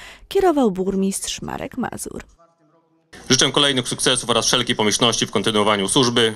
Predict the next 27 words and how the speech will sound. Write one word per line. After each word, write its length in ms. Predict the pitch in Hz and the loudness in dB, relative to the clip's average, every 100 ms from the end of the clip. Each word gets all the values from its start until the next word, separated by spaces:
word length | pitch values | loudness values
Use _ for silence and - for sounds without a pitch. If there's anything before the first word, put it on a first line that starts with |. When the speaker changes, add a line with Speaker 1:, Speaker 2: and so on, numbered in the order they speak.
| 104 | -2
Speaker 2:
ojczyźnie 540 | 107 - 131 110 117 | -2 2 0 2 0
i 60 | 104 | 0
człowiekowi 600 | 110 107 110 120 113 113 110 - - - - | 0 0 0 0 0 -2 -8 -20 -20 -8 0
oraz 220 | 120 113 | 2 2
życiu 200 | 123 120 | 0 2
rodzinnym, 460 | 110 120 135 131 | 2 2 0 0
a 60 | 117 | 0
także 220 | 120 117 | 0 0
pewności, 440 | 113 107 131 - 104 | 0 2 2 2 -2
że 80 | |
wszystko 260 | 107 - 117 | 0 0 0
podąża 320 | 110 110 107 | 0 2 2
we 60 | 101 | 0
właściwym 360 | 98 - 101 | 0 -2 -2
kierunku. 360 | 101 104 95 - - - - - - - - - - | 0 -2 -4 -8 -20 -20 -20 -20 -20 -20 -18 -20 -8
Oby 200 | - 113 | -2 0
awans, 340 | 143 139 139 135 | 2 2 0 0
który 180 | - 131 | 2 2
otrzymałeś, 500 | - 127 123 123 - | 4 4 4 2 0
przyniósł 300 | 117 107 - | -2 0 0
Ci 60 | |
wiele 180 | 123 123 | 2 2
satysfakcji, 520 | 110 110 - 120 - | 0 -2 0 0 0
zmotywował 440 | 104 107 113 110 107 | -2 0 2 2 2
do 100 | 107 | 2
dalszej 300 | 107 107 101 | 2 0 0
pracy 420 | 117 113 110 | 0 0 -2